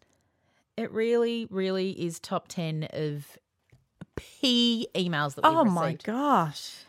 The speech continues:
Speaker 1: And actually has had a big impact on everyone in our family.
Speaker 2: Yes.
Speaker 1: So a beautiful P. I don't know if she's in the Hangout, but she's on Instagram.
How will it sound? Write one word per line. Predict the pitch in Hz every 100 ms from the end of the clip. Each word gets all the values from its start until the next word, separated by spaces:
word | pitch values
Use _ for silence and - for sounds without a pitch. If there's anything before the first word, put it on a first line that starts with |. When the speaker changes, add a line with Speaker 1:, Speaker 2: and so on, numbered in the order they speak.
| -
Speaker 1:
And | 254
actually | 269 277 330 330 320
has | 247 233
had | 226
a |
big | 190 185
impact | 185 185 185 180
on |
everyone | 165 165 165
in | 156
our | 147
family. | 170 233 285
Speaker 2:
Yes. | 240 220 220 226 - - - - - - _ -
Speaker 1:
So | - 202 190 180 190 185
a | -
beautiful | 175 - 220 240 254 - 277 277 269 -
P. | 208 180 175 175 180 175 175 - _ _ _ -
I | 208 190 _ _ _
don't | 262 311
know |
if | 440
she's | 302
in | 277
the | 262
Hangout, | 226 202 196
but | 190
she's | 214 190
on | 175
Instagram. | 147 - - -